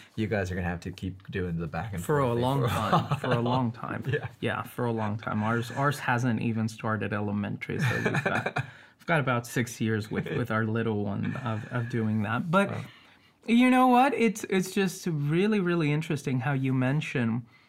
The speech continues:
Speaker 2: that you're finally starting to get comfortable. And I think
Speaker 1: Mm-hmm.
Speaker 2: that that feeling actually goes beyond, right? Just kind of finding your rhythm in, as a, in terms of your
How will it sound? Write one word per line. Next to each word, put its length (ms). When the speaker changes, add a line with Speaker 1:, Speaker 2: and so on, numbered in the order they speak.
Speaker 2:
that 480
you're 200
finally 600
starting 420
to 100
get 200
comfortable. 600
And 180
I 120
think 240
Speaker 1:
Mm-hmm. 80
Speaker 2:
that 260
that 540
feeling 600
actually 400
goes 260
beyond, 580
right? 320
Just 460
kind 200
of 80
finding 360
your 140
rhythm 420
in, 280
as 460
a, 100
in 140
terms 300
of 160
your 240